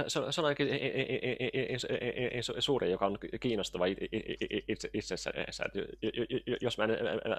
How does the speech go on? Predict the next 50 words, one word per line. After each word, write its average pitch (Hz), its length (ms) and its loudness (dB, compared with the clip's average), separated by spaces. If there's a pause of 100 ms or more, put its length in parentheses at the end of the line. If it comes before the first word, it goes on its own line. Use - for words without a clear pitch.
pa-, 110 140 0
painun, 104 260 2
ä, 95 40 0
ä, 92 40 0
ä, - 1040 0
ä, - 80 0
nyt 107 180 -2
metsään 82 280 0
ja 85 40 0
mulle 92 140 0
kerrotaan, 95 320 2
että 82 100 -2
siellä 95 160 2
elää 92 220 4 (120)
tuhat 98 200 -2
kaksisataa 90 360 2
lajia, 85 200 4
niin - 60 0
se - 100 -6
kiinnostaa 98 460 0
mua. - 160 -6
Mut, - 100 -14 (460)
mut 107 80 -8
jos 110 160 6
mu-, 101 320 2
ä, 107 80 6
jos 110 160 4
mulle 101 120 -2
kerrotaan, 98 340 4
että 90 120 -2
tämän 98 240 2
alueen 92 300 0 (240)
diversiteetti-indeksi 95 800 0
on 87 40 0
nolla 95 180 4
pilkku 90 220 -2
kahdeksan, 92 380 0
niin 82 80 -4
se 92 80 0
ei 92 60 2
kerro 87 200 0
mulle 87 200 0
mitään, 90 240 -2
niin 78 60 -4
se 87 80 -2
ei 87 40 2
oo 85 120 -2
kiinnostava 85 460 -4 (240)
tieto - 380 -2
itsessään. - 540 -6